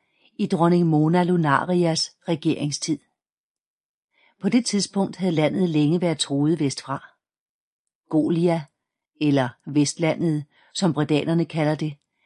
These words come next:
havde noget anden orden end Breda. Her var det mændene, der bestemte. De hårde tider havde givet dem en tro på,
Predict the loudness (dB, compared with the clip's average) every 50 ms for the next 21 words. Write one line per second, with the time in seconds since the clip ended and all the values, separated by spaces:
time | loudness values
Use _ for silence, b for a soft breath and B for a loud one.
0 | _ _ _ _ 0 4 4 6 6 6 6 6 6 4 4 4 2 2 2 4
1 | 4 4 4 2 0 -2 -2 -2 -4 -4 -4 -4 -6 _ _ _ _ _ -4 -4
2 | -2 0 0 0 0 0 -4 -6 -8 -10 _ _ _ _ _ _ _ _ _ _
3 | _ _ _ _ _ _ _ _ _ _ _ _ _ _ 0 2 2 2 2 2
4 | 4 4 2 2 2 0 -2 0 0 -4 -6 -6 -6 -6 -6 -6 -6 -14 -18 -18
5 | _ _ _ _ _ _ _ _ _ _ _ _ _ _ _ _ _ _ _ _
6 | _ _ _ _ _ -6 -6 -4 -2 0 0 0 0 0 -4 -2 0 0 0 0
7 | 0 0 -2 0 0 -2 -2 0 2 2 2 0 -2 -2 -2 -2 -2 -2 -4 -4
8 | -4 -4 -6